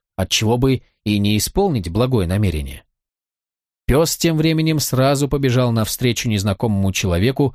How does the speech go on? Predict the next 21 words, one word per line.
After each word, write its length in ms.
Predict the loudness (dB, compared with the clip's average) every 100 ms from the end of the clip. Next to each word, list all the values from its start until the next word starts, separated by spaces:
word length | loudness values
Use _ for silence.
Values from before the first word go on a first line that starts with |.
| _
появившемуся 760 | 0 2 2 0 0 -2 0 0
из 140 | 0
леса. 380 | 0 -2 -4 -6 -12 _ _ _ _ _ _
Пес 240 | 2 2 2
был 200 | 0 0
бдителен 640 | 0 2 2 0 -2 -2 -2
и 80 |
свое 400 | -2 0 0 0
дело 300 | 0 0 0
знал 240 | 0 0 -2
хорошо. 560 | 0 -2 -2 -4 -8 -12 _ _ _ _ _
Кто 220 | -2 0
пришел? 480 | 0 0 0 -2 -4 _ _ _
Не 120 | -2
со 180 | 0 -2
злом 300 | 0 0 0
ли? 180 | -2 -6 _ _ _ _ -4
Надо 280 | -2 0 -2
поскорее 500 | -2 0 2 2 2
обнюхать, 540 | 2 0 0 -4 -4
осмотреть, 840 | -4 -2 -2 0 0 0 -4 -14